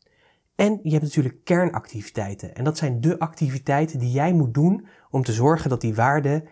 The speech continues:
geleverd kan worden aan die klant. En daarnaast heb je ook nog strategische partners. En strategische partners zijn belangrijk, want dat zijn juist die partners die ervoor zorgen dat jij die waarde ook bij die klant kan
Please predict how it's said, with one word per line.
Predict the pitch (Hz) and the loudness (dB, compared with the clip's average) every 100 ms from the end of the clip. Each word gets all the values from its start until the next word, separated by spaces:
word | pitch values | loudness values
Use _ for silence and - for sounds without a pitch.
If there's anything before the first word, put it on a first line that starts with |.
| _ _ - | _ _ -2
geleverd | 120 131 170 - | 2 4 2 0
kan | - 123 | -2 -2
worden | 120 120 - | 0 -2 0
aan | 120 107 | -2 -2
die | 107 | -2
klant. | - 156 95 - - | 2 2 0 -8 -2
En | 165 | 2
daarnaast | 156 135 143 190 247 - - - _ _ | 4 6 4 2 0 -6 -8 -14 _ _
heb | 139 160 | 2 2
je | 143 135 - | 0 -2 0
ook | 135 135 | -2 -2
nog | 117 113 - - _ _ | -4 -4 -8 -18 _ _
strategische | - 117 - 113 113 117 107 | -4 -2 0 -4 -2 -6 -6
partners. | - 160 165 95 76 - _ - _ | 2 2 2 -4 -12 -18 _ -20 _
En | 135 | -4
strategische | 143 - 190 185 139 - | -2 0 0 0 -2 -4
partners | - - 170 131 | 0 0 0 -2
zijn | 135 117 | -4 -2
belangrijk, | 123 156 110 110 | 2 2 2 -2
want | 143 | -2
dat | 180 | -2
zijn | 185 175 151 | 0 0 2
juist | 147 185 - | 2 2 0
die | 147 - | -4 -2
partners | 156 175 185 175 170 | 2 2 2 -2 0
die | 143 | -2
ervoor | 135 123 | 0 -2
zorgen | 117 143 180 - | 0 2 2 2
dat | 135 135 | -2 2
jij | 147 147 | 2 2
die | 117 | 0
waarde | 127 151 175 147 | 0 2 2 2
ook | 143 139 | 0 0
bij | 123 | -2
die | - | -2
klant | 156 160 165 | 2 2 2
kan | 139 127 | -4 -6